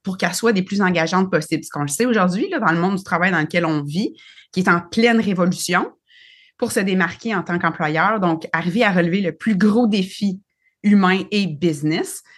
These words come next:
c'est d'attirer puis de retenir nos gens, notre talent. La, la main-d'œuvre se pla-, se fait de plus en plus rare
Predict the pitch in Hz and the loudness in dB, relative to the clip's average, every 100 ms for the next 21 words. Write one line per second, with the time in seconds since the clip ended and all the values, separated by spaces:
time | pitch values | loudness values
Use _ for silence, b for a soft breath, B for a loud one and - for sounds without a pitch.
0 | b - 190 233 240 233 269 190 180 170 | b -2 2 2 0 -4 -2 0 0 0
1 | 190 196 180 151 147 - _ - 165 156 | 0 2 2 0 -4 -10 _ -6 -6 -2
2 | 156 131 139 _ - 160 143 147 165 151 | -2 -2 -8 _ -8 -6 -4 -6 -2 0
3 | 180 180 185 208 185 170 156 - 165 175 | 2 4 4 2 0 -2 -4 -4 -4 -2
4 | 165 160 180 180 160 - 170 - 160 196 | -2 -2 -2 -2 -2 -4 -6 2 2 2
5 | - 247 | 0 -6